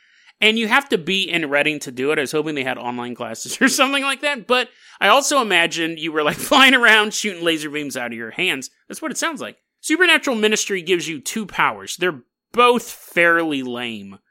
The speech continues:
One is the ability to heal people. And you're like, "Jason, that's not lame. Doc, I'm a doctor. <laughs> I listen to your show. Are you calling me lame?" First off, yeah. Secondly,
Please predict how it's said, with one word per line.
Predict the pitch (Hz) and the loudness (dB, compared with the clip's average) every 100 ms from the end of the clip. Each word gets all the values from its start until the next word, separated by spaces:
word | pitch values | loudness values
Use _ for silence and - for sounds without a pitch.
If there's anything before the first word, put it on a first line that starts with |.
| _ | _
One | - 214 | 0 2
is | 311 | 2
the | 294 277 | 2 0
ability | 190 220 220 202 | 2 2 2 0
to | 139 | -2
heal | - 214 131 | -2 -2 -4
people. | 120 107 123 160 _ _ | -8 -12 -12 -14 _ _
And | - | -8
you're | 220 | -2
like, | 262 | 0
"Jason, | 262 311 262 | 2 2 2
that's | 277 294 | 0 0
not | 220 127 | 0 0
lame. | 220 180 214 _ _ - | -6 -10 -12 _ _ 0
Doc, | 220 233 - | 2 4 4
I'm | 285 339 | 4 4
a | |
doctor. | 208 277 302 - 190 | 2 2 2 -2 -4
<laughs> | - | 2
I | 339 | 4
listen | 403 311 320 | 4 4 2
to | 277 | 4
your | 254 | 4
show. | - 240 | 4 4
Are | 196 | 4
you | 220 | 2
calling | 226 277 285 | 0 0 0
me | 254 | 0
lame?" | 208 202 262 254 _ _ | 2 2 0 -4 _ _
First | 269 247 - | -2 0 2
off, | 165 156 | 2 2
yeah. | 147 147 135 135 | 0 2 2 -2
Secondly, | - 320 349 311 165 151 | -2 2 2 0 -2 -4